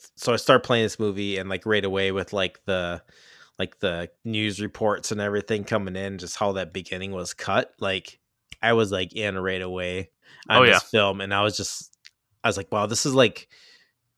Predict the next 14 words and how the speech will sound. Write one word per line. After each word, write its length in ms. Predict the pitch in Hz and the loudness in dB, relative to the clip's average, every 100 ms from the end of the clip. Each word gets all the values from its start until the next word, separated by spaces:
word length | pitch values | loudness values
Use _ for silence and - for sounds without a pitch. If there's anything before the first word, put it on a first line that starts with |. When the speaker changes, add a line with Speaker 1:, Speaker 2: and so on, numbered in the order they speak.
| _ - - | _ -14 -8
Speaker 1:
uh, 240 | 107 98 | -4 -2
RoboCop 840 | 101 107 120 127 - 120 113 110 - | 0 2 4 2 2 2 4 4 0
meets, 640 | 110 107 107 - - - | -8 -6 -6 -6 -6 -2
um, 440 | 113 101 87 85 85 | 0 0 -2 -6 -12
Starship 680 | - 113 104 - 120 101 - - - _ _ - | -2 2 2 2 -2 -2 -4 -20 -20 _ _ -14
Ship 280 | - 107 - | -6 -6 -6
Troopers, 520 | - 95 87 85 78 | -8 -8 -8 -8 -8
man, 380 | 82 80 85 85 | -10 -10 -12 -12
like, 260 | 92 85 - - _ _ _ _ _ | -12 -12 -16 -20 _ _ _ _ _
plus, 500 | - 98 92 - - | -4 -2 -2 -4 -4
uh, 400 | 92 87 85 85 - _ _ - | -4 -4 -6 -8 -12 _ _ 0
Groundhog's 500 | 95 87 82 82 - | 2 2 -4 -8 -6
Day." 260 | 80 80 | -6 -6
<laughs> 60 | - | -8